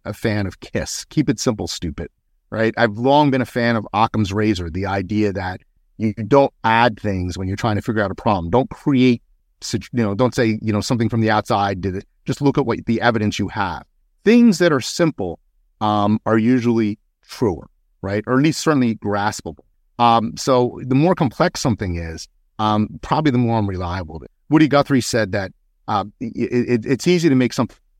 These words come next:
complicated. It's extremely simple. It's extremely difficult to make something simple. Um, you know, and that, that's a fact. And so it takes more skill to do something simple, but it also means that you can use simple things as tools. Tiny Habits is a simple.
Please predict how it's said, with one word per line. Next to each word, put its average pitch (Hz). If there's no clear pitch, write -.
complicated. 107
It's -
extremely 110
simple. 110
It's -
extremely 139
difficult 101
to 87
make 90
something 85
simple. -
Um, 90
you 107
know, 98
and 113
that, 117
that's 120
a 107
fact. -
And 113
so 120
it -
takes 185
more 143
skill -
to 120
do 107
something 104
simple, 180
but 104
it 139
also 220
means 143
that 127
you 131
can 123
use 147
simple 165
things 104
as 104
tools. -
Tiny 143
Habits 120
is 110
a 120
simple. 151